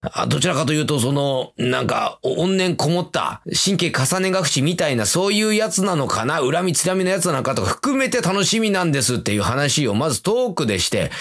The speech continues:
で、その後私がちょっと落語しなきゃいけなかったから、もう流れ的にこれ品川心中やらなきゃいけないパターンみたいな感じになってたんですよ。やらなきゃいけないパターンというか、多分ここで品川心中をバッと出したらかっこいいだろうなと思われるパターン。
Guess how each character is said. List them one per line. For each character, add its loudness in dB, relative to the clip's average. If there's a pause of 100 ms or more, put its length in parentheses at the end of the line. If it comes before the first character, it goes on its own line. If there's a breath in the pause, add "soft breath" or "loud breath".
(180 loud breath)
で、 -2
そ 2
の 2
後 0
私 0
が 2
ち -4
ょ 0
っ 0
と 0
落 0
語 2
し 0
な 0
き 0
ゃ 0
い 0
け -2
な 0
か -2
っ -10
た -2
か 0
ら、 -2 (180)
も 0
う 2
流 0
れ 0
的 0
に 2
こ 0
れ 0
品 0
川 2
心 0
中 2
や 2
ら 0
な 0
き -2
ゃ 0
い 0
け -2
な 0
い -2
パ -4
タ 0
ー 0
ン 0
み 0
た -2
い -2
な -2
感 -2
じ 0
に 0
な 0
っ 0
て 0
た -2
ん -2
で -2
す -2
よ。 -8 (360)
や 0
ら 0
な 0
き -2
ゃ 0
い -2
け -2
な 0
い -6
パ -2
タ 0
ー 0
ン -4
と 0
い 2
う -2
か、 -2
多 -2
分 -4
こ -2
こ 0
で 0
品 0
川 -2
心 0
中 2
を 0
バ 0
ッ -20
と -2
出 0
し -6
た 0
ら -2
か -4
っ -20
こ 0
い 2
い 0
だ 2
ろ 2
う 2
な 2
と -2
思 2
わ 0
れ 0
る -2
パ -4
タ -4
ー -6
ン。 -14